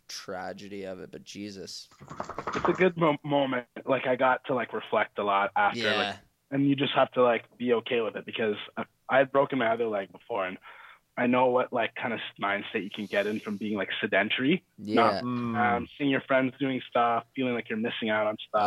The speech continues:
Speaker 1: Oh, yeah, yeah.
Speaker 2: But this time around, because I, I knew what it was like, I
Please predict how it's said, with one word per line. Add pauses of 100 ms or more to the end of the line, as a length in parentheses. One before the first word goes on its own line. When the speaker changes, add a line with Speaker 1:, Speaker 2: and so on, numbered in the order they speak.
Speaker 1:
Oh,
yeah,
yeah. (500)
Speaker 2:
But
this
time
around, (280)
because
I, (120)
I
knew
what
it
was
like,
I